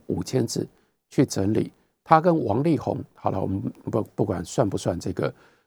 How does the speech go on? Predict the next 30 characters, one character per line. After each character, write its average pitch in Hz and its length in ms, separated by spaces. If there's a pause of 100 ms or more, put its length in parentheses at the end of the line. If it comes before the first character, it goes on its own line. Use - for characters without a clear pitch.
(120)
他 131 100
们 123 180 (100)
两 98 180
个 101 80
人 101 120
分 120 200
居 107 160
之-， - 160 (100)
的， 107 220
分 160 280
居 151 160
之 147 140
后 131 180
的 90 120
这 104 120
段 95 160
时 87 160
间， 98 240 (500)
五 131 140
年 131 220
或 180 140
者 87 120
是 107 120
七 - 260
年， 104 180 (640)
他 120 140
们 113 100
两 80 140
个 90 100
人 85 180